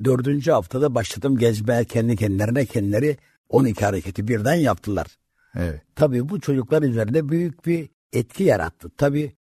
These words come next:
Speaker 1: sonra voleybol çalışmaları oldu. O zamanlar ortaokul ve lise gençler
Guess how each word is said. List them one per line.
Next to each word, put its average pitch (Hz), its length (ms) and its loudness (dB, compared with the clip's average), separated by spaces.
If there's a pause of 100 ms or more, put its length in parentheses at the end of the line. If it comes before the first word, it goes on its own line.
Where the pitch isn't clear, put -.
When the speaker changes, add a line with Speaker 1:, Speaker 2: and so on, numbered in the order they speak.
(100)
Speaker 1:
sonra 156 360 0
voleybol 151 600 0
çalışmaları 117 560 -2
oldu. 107 480 -4 (120)
O 127 120 0
zamanlar 156 460 0
ortaokul 120 720 -6
ve 110 140 0
lise 131 360 -2 (260)
gençler 123 760 0